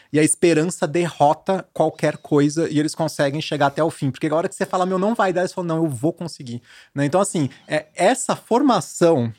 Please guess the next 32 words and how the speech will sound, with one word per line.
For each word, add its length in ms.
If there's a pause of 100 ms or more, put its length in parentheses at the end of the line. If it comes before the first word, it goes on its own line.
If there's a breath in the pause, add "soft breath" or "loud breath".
que 80
eu 60
tive, 440
né, 180 (240 loud breath)
por 140
esse 240
universo, 420
e 40
parece 320
brincadeira, 580
mas 160
quando 220
você 220
não 140
tem 160
nada, 400
que 120
imagina, 360
eu 160
adolescente, 680
eu 40
não 60
tinha 140
nada. 400 (220 loud breath)
Eu 100
não 120
tinha 400
a, 540
a, 20
a 20
minha 220
mãe. 340